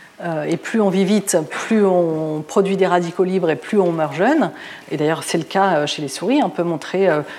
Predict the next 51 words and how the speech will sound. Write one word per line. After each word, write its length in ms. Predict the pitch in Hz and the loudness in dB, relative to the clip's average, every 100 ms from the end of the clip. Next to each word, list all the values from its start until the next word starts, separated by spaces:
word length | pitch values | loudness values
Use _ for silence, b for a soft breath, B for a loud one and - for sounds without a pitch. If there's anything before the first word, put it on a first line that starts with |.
| - 240 | -10 -4
plus 240 | 220 196 185 | 0 2 4
un 260 | 165 165 | 4 2
individu 380 | 170 160 165 170 | 0 0 -2 0
est 40 | 165 | 0
actif, 480 | - - 180 - 160 B B | 0 -6 -6 -6 -10 B B
plus 140 | - 196 | -2 0
il 60 | |
va 100 | 165 | 0
mourir 320 | 165 151 151 160 | -2 -4 -6 -2
jeune. 380 | 185 285 247 - B B B B B - | 2 2 2 -2 B B B B B -6
Et 100 | 175 | -4
globalement, 580 | 160 180 170 170 175 170 | 2 2 4 2 2 0
euh, 60 | 160 | -2
aussi 280 | 160 - 175 | -4 -6 -8
chez 200 | - 156 | -6 -6
les 180 | 156 | -4
espèces. 560 | 151 - 220 214 - - B B B B - - | -4 -2 2 2 2 -6 B B B B -6 0
Euh, 560 | 160 160 - - 60 - - | 0 0 -2 -4 -6 -6 -4
est-ce 160 | 190 - | -2 0
que 80 | |
c'est 140 | - 180 | 2 4
vraiment 200 | 180 175 | 4 2
une 120 | 165 | 0
contrainte ? 500 | 165 160 277 339 - - - - - - | -4 -2 0 0 -2 -8 -12 -20 -20 -6
Pour 160 | 180 - | -6 -4
ça, 140 | - | -4
alors, 300 | 180 147 - | 2 0 0
si 180 | - 277 | -2 0
c'est 140 | 269 | 2
une 160 | 247 190 | 2 2
vraie 220 | 170 208 | 2 0
contrainte, 540 | 196 165 - 277 339 - 196 | 0 -6 0 0 0 -6 -4
on 40 | |
ne 40 | 185 | -2
pourrait 220 | 180 165 | -2 -2
pas 160 | 160 | -2
sélectionner 580 | - 202 190 - 190 269 | 0 2 0 0 0 2
pour 160 | 277 180 | 2 -2
une 80 | 165 | 0
plus 140 | 185 | 2
grande 180 | 185 202 | 4 2
longévité. 580 | 170 160 175 - 151 - B B B B B B B | 2 0 -2 -2 -4 -4 B B B B B B B
Si 160 | - 202 | -4 0
on 40 | |
prend 180 | 185 214 | 2 2
des 100 | 196 | 2
drosophiles, 600 | 190 185 196 196 - 214 | 2 2 0 0 0 2
euh, 200 | 170 160 | 2 0
dans 160 | 160 165 | -2 -2
des, 280 | 165 156 147 | 0 0 0
euh, 140 | 139 | -6